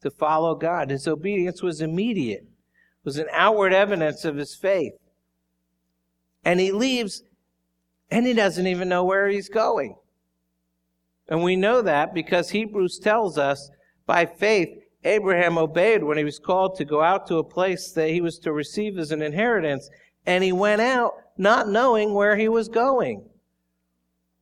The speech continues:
So this graph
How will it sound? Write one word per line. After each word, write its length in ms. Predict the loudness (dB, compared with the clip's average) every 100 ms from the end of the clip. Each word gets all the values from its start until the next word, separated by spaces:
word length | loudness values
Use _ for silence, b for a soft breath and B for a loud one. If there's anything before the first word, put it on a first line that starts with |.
| _ _ _ _ _ _ _ _ _ _ _ _ b b _
So 480 | 0 2 2 0 -14 _ _ -2
this 300 | 2 2 0
graph 760 | 0 4 4 4 2 0 -4